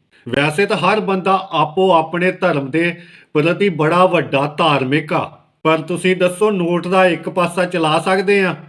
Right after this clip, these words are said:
ਨਹੀਂ ਨਾ ਚਲਾ ਸਕਦੇ। ਅਗਰ ਜੇ ਤੁਸੀਂ ਆਪਣੀ ਜ਼ਿੰਦਗੀ ਨੂੰ ਵੀ ਸਹੀ ਢੰਗ ਨਾਲ, ਸਹੀ ਤਰੀਕੇ ਨਾਲ ਚਲਾਉਣਾ ਨਾ,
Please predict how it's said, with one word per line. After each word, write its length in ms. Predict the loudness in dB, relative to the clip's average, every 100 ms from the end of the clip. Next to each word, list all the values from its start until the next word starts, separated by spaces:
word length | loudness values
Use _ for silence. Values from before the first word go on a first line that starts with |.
| _ _ _ _ _ -4
ਨਹੀਂ 280 | 0 2 2
ਨਾ 100 | -2
ਚਲਾ 280 | 0 0 0
ਸਕਦੇ। 420 | 0 -4 -2 -6 -8 _ _ _
ਅਗਰ 260 | -4 0 0
ਜੇ 180 | 2 0
ਤੁਸੀਂ 360 | 0 -4 0 0
ਆਪਣੀ 360 | 0 0 0
ਜ਼ਿੰਦਗੀ 520 | 0 0 0 -2 -2 -2
ਨੂੰ 140 | 0
ਵੀ 140 | 0
ਸਹੀ 400 | -2 -2 0 0
ਢੰਗ 340 | -2 -2 -2 -2
ਨਾਲ, 220 | -2 -4
ਸਹੀ 260 | -2 -4 -2
ਤਰੀਕੇ 460 | -2 -4 -4 -4 -2
ਨਾਲ 200 | -2 -2
ਚਲਾਉਣਾ 440 | -4 -2 -2 -2
ਨਾ, 320 | 0 -2 -4